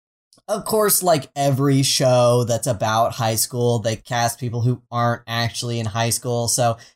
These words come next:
it doesn't really feel like you're in high school when you're hanging out with these, you know, young adults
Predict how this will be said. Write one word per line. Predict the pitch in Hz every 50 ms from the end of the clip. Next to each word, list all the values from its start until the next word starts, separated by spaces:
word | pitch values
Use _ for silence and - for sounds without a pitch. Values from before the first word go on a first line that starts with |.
| _ -
it |
doesn't | 180 214 190 190 147 120 117
really | 117 135 131 127 123 123 123 123
feel | 123 - - 117 117 117 117
like | 113 110 110 -
you're | - 123 117
in | 113 104
high | 101 98 - 110 113
school | 113 - - - 127 123 120 123 120 120 117 117 120 _ _ _ _ _
when | - 127 120
you're | 120 117 113
hanging | 113 127 123 123 117 117 110
out | 107 107 110 110 -
with | 113 120 - -
these, | 127 117 117 104 98 - _ _ _ _ _
you | - 127 135
know, | 127 110 101 95 - _ -
young | 123 135 139 143 139
adults | 135 131 120 123 113 117 123 127 123 - - - - - - - -